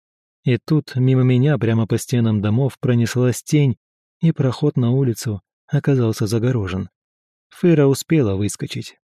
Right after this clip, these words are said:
а вот я — нет. Резко остановившись, я сделал шаг назад, не отводя взгляда от чёрной твари, которая сливалась с сумраком улицы, становясь практически невидимой.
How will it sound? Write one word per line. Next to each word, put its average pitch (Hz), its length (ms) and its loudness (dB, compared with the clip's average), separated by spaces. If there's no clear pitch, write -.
а 123 200 -2
вот 117 180 0
я — 113 320 0
нет. 107 460 -2
Резко 127 400 0
остановившись, 120 720 -2
я 117 180 0
сделал 127 400 0
шаг 127 300 -4
назад, 117 460 -2
не 135 180 2
отводя 143 480 2
взгляда 101 460 -2
от 101 100 -4
чёрной 104 480 -2
твари, 117 380 -4
которая 120 400 -2
сливалась 123 560 0
с - 120 -8
сумраком 104 520 -2
улицы, 110 420 -2
становясь 127 480 0
практически 123 560 -2
невидимой. 92 640 -2